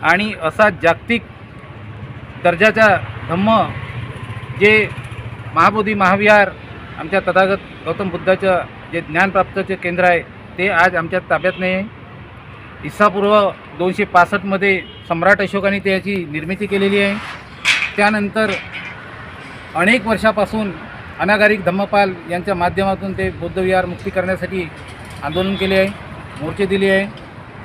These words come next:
त्यानंतर तिथे जे काँग्रेसचे एक सचिव होते त्यांनीसुद्धा ते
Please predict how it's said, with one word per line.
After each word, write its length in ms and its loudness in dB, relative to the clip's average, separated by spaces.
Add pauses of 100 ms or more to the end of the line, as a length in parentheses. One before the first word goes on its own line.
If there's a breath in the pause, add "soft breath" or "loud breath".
(180)
त्यानंतर 540 2 (360)
तिथे 300 2 (640)
जे 260 2 (260)
काँग्रेसचे 560 2
एक 80 -2 (840)
सचिव 240 0
होते 280 2 (800)
त्यांनीसुद्धा 600 4 (1160)
ते 300 0